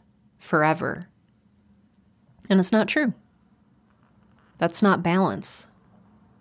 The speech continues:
That's overdrive. And while you can be there for a short period of time, whether that's hours or days or weeks or even months,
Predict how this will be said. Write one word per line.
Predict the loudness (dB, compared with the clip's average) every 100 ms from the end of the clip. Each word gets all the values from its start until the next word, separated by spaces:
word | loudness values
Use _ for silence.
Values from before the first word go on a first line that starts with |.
| _ _ _ _ _ _ _
That's | -2 2
overdrive. | 2 2 -2 -2 -4 -4 -8 -12 -18 _ _ _ _ -20 -20 _ _ _ -20 -20 -20 _
And | 2 4
while | 6
you | 4 2
can | 2 4
be | 4 2
there | 2 2
for | 2 2
a | 2
short | 0 2 2 2
period | 0 2 4 2
of | -2
time, | 0 2 2 0 2
whether | 2 4 4
that's | 2 0 -2
hours | 0 0 2 0 -2
or | -2 -2
days | 0 2 2 0
or | 0 0
weeks | 2 -2 -2 -2
or | 0 2
even | 0 0 0
months, | 2 0 -2 -6 -8